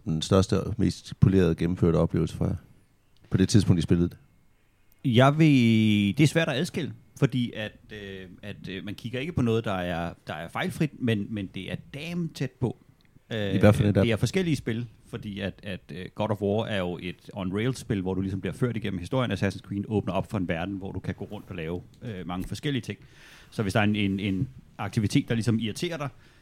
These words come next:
Speaker 2: så, øh, så, så kan du gå ud og lave noget andet, eller du kan kaste dig over en, en, en anden aktivitet. Øh, God of War havde en fantastisk historie at trække igennem, og historien i den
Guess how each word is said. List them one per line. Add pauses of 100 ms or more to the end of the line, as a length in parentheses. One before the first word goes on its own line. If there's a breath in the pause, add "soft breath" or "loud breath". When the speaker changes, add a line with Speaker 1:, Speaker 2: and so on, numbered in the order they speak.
(100)
Speaker 2:
så,
øh, (300)
så, (240)
så (340)
kan
du
gå
ud
og
lave
noget
andet,
eller
du
kan
kaste
dig
over
en,
en,
en
anden
aktivitet. (520 soft breath)
Øh, (380)
God
of
War
havde
en (180)
fantastisk
historie
at
trække (200)
igennem,
og (200)
historien
i
den